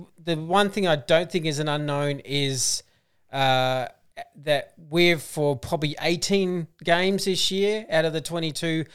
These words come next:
troubled a lot of sides, either got close to winning or winning, and, and we are pretty predictable and consistent, and I'll, I'll back our guys in any day. And, and, you know,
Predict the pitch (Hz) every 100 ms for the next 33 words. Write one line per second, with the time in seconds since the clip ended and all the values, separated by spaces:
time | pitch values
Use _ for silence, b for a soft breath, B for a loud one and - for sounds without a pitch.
0 | b - - 160 147 143 131 131 131 127
1 | 123 - 120 120 131 123 131 127 120 -
2 | 185 175 156 151 147 139 131 135 135 127
3 | b b b b 139 139 131 123 127 135
4 | 131 127 123 - 135 127 120 - - 208
5 | 214 190 175 165 151 147 143 127 127 -
6 | 139 - 131 - - 135 131 127 135 120
7 | 127 - 123 113 120 120 123 117 135 131
8 | 131 120 120 117 113 b b b b b
9 | _ _ - 185 170 175 175 190